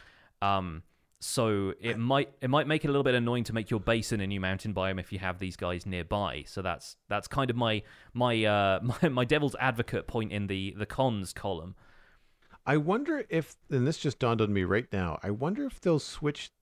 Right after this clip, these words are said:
Speaker 2: the spawning mechanics of the Iceologer to what we're assuming to something more like how witches spawn in witch huts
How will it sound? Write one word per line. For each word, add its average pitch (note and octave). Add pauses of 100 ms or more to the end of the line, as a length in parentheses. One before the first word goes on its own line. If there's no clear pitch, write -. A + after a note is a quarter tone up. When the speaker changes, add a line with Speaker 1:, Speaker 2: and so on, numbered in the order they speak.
Speaker 2:
the A2+
spawning A2
mechanics G2
of F#2
the F#2
Iceologer F#2
to G2+
what G2+
we're G2+
assuming C3 (300)
to A2
something A2+
more G#2+
like G#2
how G2
witches F#2+
spawn F#2+
in E2
witch F2+
huts -